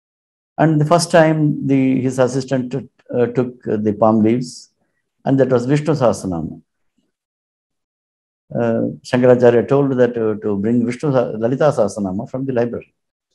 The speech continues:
Second time.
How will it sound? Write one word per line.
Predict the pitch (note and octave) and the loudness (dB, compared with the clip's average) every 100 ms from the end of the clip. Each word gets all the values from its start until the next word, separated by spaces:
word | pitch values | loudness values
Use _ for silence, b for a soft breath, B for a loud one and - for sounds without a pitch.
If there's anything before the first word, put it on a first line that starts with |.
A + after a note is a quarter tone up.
| _ _ _ _ _ _ _ _ _ _ _ _ _ _ _ _ _ _ _ _ _ _ | _ _ _ _ _ _ _ _ _ _ _ _ _ _ _ _ _ _ _ _ _ _
Second | - - G2+ | -10 -6 -6
time. | - - - | -6 -10 -16